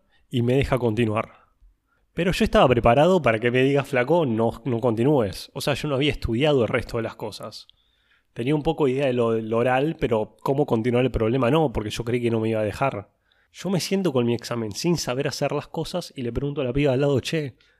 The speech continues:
¿qué carajos? O sea, no sé hacerlo". Me paso un papel en cosas que no se entendía nada y yo me pongo a intentar a inventarme algo.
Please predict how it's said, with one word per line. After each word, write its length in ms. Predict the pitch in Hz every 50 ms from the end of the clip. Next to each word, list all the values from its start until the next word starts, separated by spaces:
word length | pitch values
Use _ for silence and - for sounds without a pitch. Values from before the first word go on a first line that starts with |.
| _ _ _
¿qué 140 | - 151 131
carajos? 560 | - 135 147 147 - - 127 104 - - -
O 60 | -
sea, 160 | - - 127
no 100 | 117 131
sé 100 | - - 131
hacerlo". 520 | - - 151 147 127 110 101 - - _ _ _ _ _ _ _ _ _
Me 120 | - 131 120
paso 280 | 185 180 - - 190
un 60 | 156
papel 520 | 131 123 117 - 131 117 110 104 107 - _ -
en 120 | 135 110
cosas 300 | - 160 - - - -
que 100 | - 120
no 80 | 120 127
se 120 | - -
entendía 400 | 147 131 117 123 117 127 135 147
nada 440 | 147 147 147 151 170 190 202 202 _ _ _ _
y 80 | - -
yo 140 | - - 196
me 60 | 170
pongo 180 | 135 160 170 165
a 40 |
intentar 300 | 139 117 113 113 135 135 139
a 60 | 131
inventarme 580 | 123 113 113 113 107 107 143 135 - 131 123 131
algo. 380 | 147 131 113 117 110 107 -